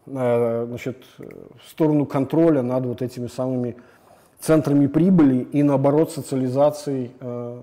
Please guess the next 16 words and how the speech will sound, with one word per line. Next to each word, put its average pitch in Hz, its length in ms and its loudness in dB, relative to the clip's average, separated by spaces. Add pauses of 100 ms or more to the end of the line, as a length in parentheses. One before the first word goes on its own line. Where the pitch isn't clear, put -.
э, 120 340 -16
как - 120 -18
сказать, - 260 -14
центров 139 360 -4 (120)
убытков. 147 580 0
Да? 120 120 -20 (120)
То 110 60 -18
есть, 107 120 -16
как - 200 -20
сказать, 107 220 -14 (720)
э, 120 240 -12
населению 143 640 2
достается, 131 680 -2 (300)
э, 117 540 -12 (100)
объедки, 151 640 -2
а 123 380 -4